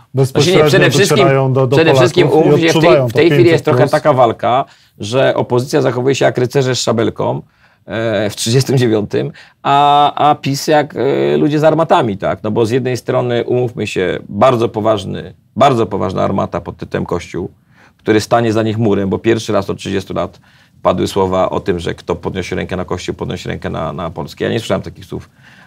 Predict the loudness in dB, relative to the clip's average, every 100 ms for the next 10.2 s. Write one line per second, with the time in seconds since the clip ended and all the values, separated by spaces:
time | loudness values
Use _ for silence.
0 | _ -4 2 2 2 -2 -2 -4 -4 -2
1 | -2 -4 -6 -8 -8 -10 -12 -14 _ _
2 | -6 -4 -2 -4 -6 -6 -6 -6 -8 -6
3 | -8 -8 _ _ -4 0 0 0 0 2
4 | 0 -2 -4 -4 -2 -4 -2 -2 -2 -4
5 | -6 -6 -6 -6 -6 -6 -6 -6 -6 -8
6 | -10 -10 -8 -6 -6 -6 -10 -6 -4 -4
7 | -6 -10 -8 -6 -6 -8 _ -20 _ -6
8 | -4 -2 0 -2 -4 -18 _ -20 _ -12
9 | -6 -4 -4 -4 -6 -4 -4 -4 -8 -14
10 | -16 -18